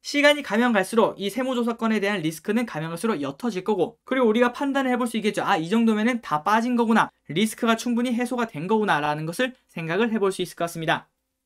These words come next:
자, 그래서 결론 한번 내려볼게요. 올해, 내후년 십 프로에 가까운 성장을 할 수 있습니다. 그래서 지금 이제 예상퍼가 십인데 십은 당연지사 낮다라는 생각을 할 수 있고요.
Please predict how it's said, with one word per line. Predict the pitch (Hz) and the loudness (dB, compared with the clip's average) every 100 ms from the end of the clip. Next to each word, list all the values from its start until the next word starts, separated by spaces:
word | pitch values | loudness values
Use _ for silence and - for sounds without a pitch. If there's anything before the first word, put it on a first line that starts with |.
| _ | _
자, | - | 8
그래서 | 302 294 294 | 10 10 8
결론 | 277 294 | 4 6
한번 | 285 277 | 6 4
내려볼게요. | 226 220 226 220 180 151 | 4 4 4 4 2 2
올해, | 147 247 165 127 | 4 4 4 2
내후년 | 147 160 190 240 247 | 0 0 2 0 0
십 | 269 | -4
프로에 | - 277 262 | -4 0 2
가까운 | 208 175 202 214 | 0 -2 -2 0
성장을 | 220 220 214 220 240 | 0 2 0 0 0
할 | 233 226 | -2 -4
수 | - | -4
있습니다. | 233 156 - 214 180 - _ | -4 -4 -2 4 4 2 _
그래서 | - 208 190 202 - _ | 0 2 4 4 2 _
지금 | - 190 247 | -6 0 2
이제 | 220 170 | 4 2
예상퍼가 | 147 208 220 240 226 | 2 2 -2 0 0
십인데 | 226 247 247 208 196 131 | 0 -2 -2 0 0 -2
십은 | - 240 285 | -8 -2 -2
당연지사 | - 151 202 202 196 | -4 -8 -6 -4 -6
낮다라는 | 135 139 - 175 _ - 135 147 | -8 -4 2 0 _ -8 -8 -6
생각을 | 160 151 175 247 | -10 -8 -4 -2
할 | 233 | -2
수 | 226 | -4
있고요. | 190 208 147 | 0 2 2